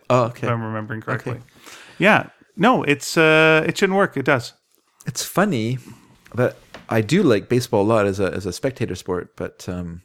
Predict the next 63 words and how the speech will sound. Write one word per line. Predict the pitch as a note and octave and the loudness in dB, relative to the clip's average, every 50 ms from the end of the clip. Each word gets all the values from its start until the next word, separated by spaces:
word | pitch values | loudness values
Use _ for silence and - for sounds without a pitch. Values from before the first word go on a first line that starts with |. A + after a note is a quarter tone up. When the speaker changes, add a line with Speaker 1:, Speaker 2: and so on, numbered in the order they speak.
| _ | _
Speaker 1:
I | - | -10
don't | G#2 G#2+ G#2+ - _ _ - - - - - _ _ _ _ _ _ _ _ _ _ - | -10 -10 -10 -12 _ _ -20 -20 -20 -20 -20 _ _ _ _ _ _ _ _ _ _ -6
Speaker 2:
I | |
won- | A2 G#2+ | -4 -2
Speaker 1:
like | G#2 G#2 G2 - - | -2 -2 -4 -6 -8
too | - - C3+ | -6 -4 -2
many | B2+ B2 B2 A#2+ | 0 0 0 0
baseball | A#2 A#2 B2+ B2+ B2+ - - C#3+ C3+ | -2 0 -2 -2 -2 -4 -4 -6 -6
films. | C#3 - - F#3+ E3+ | -6 -6 -6 -6 -4
Speaker 2:
I | |
wonder | G#3 A3+ B3 A#3 | -4 -4 -4 -6
if | G3+ | -6
I | G3+ F#3+ | -6 -8
would | F3 E3+ | -8 -8
like | E3+ D#3+ C#3+ C3+ | -12 -14 -14 -12
Bull | - C3 C3 C3 | -10 -8 -8 -8
Durham | A#2+ - A2 G#2 G#2 G#2 G#2 | -10 -10 -10 -10 -10 -10 -12
watching | G2+ G2+ G2+ G#2 - - A#2+ A2 | -12 -14 -16 -16 -16 -14 -14 -14
it | G#2 G#2 | -12 -14
again. | G#2 G#2+ G#2 G#2 G#2 G2+ _ _ _ _ - - - - | -14 -14 -14 -16 -16 -18 _ _ _ _ -20 -16 -10 -6
I | - | -4
liked | C#3 E3+ E3+ - | -4 -4 -4 -6
it | C#3 | -8
at | B2 B2+ | -8 -8
the | A#2 | -12
time. | B2 - F3 F#3+ F3 E3+ E3+ - _ _ _ D#3 | -10 -8 -8 -8 -8 -10 -12 -16 _ _ _ -10
Would | E3+ G3 | -6 -6
I | A3+ | -4
like | G3+ G3 G3 F#3+ | -4 -4 -6 -8
it | - - | -10 -10
now? | C#3+ C3+ | -6 -4
Speaker 1:
I | C3 | -2
think | C3+ C3 B3 A#3+ | 0 0 0 2
if | G3 - | 2 2
I | F#3+ | 2
could | F3 - D#3 | 2 2 2
do | C#3+ D3+ | 4 4
an | D3 B2+ - - | 4 4 2 2
edit, | B2 A#2+ A2 F#2+ E2 - - - _ - | 2 2 2 0 -2 -4 -14 -14 _ -4
I | A2+ | -2
would | G#2+ G2 | -2 0
like | G2+ G2+ G2 | -2 -2 -4
that | - F#2+ | -6 -8
movie | G#2 G2+ F#2+ F2+ F2+ | -8 -8 -8 -6 -6
a | F2+ F2+ | -6 -6
lot. | F2 E2 E2 - - | -6 -8 -10 -12 -12
Speaker 2:
Mm. | - C#3+ D#3 C#3+ A#2+ G#2+ _ _ _ _ _ _ _ _ - _ _ | -10 -10 -8 -8 -10 -12 _ _ _ _ _ _ _ _ -20 _ _
Speaker 1:
The | - A#2 C3 | -4 -2 0
movie | D3 F3 F#3+ F#3 F3 | 2 2 4 4 4
I | D3 | 4
prefer | B2+ C#3+ B2+ - - C#3+ C3 | 2 0 -2 0 2 2 2
to | B2 - B2+ A2+ G#2 | 2 0 0 0 0
Bull | G2 G2 A#2+ A2+ | 2 2 2 2
Durham | A2 A2+ A2 G#2+ G#2 | 4 2 2 0 0
is | G2+ F#2+ - | -4 -6 -8
Tin | - - A#2 G#2+ G#2 | -8 -6 -6 -6 -6
Cup, | - - G#2+ - - - - _ | -6 -6 -8 -8 -8 -12 -18 _
which | - G2 - - | -16 -12 -10 -8
is | G2+ F#2 | -8 -6
also | F2 G2+ G2 - - | -6 -8 -8 -6 -8
a | F#2+ | -8
Kevin | - G#2 F#2 F#2 | -8 -8 -10 -10
Costner | - G2 F2+ F2 - - F2+ F2 | -8 -8 -10 -10 -10 -12 -14 -14